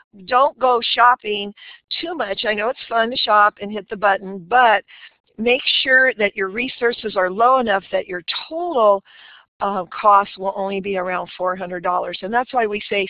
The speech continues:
stop with the, with the resource cost at three hundred and fifty.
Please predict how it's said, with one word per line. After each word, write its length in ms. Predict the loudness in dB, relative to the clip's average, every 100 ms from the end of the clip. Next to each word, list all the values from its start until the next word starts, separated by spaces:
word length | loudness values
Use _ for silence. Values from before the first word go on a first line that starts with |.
| -6
stop 320 | 2 6 6 2 -20 _
with 100 | -12 -10
the, 160 | -10 -10
with 240 | -10 -8 -8
the 100 | -8
resource 440 | -10 -10 -6 -6 -4
cost 320 | 0 0 0
at 100 | -8 -8
three 200 | -6 -4
hundred 240 | -2 -4 -6
and 100 | -10 -6
fifty. 600 | -6 -8 -14 -14 -14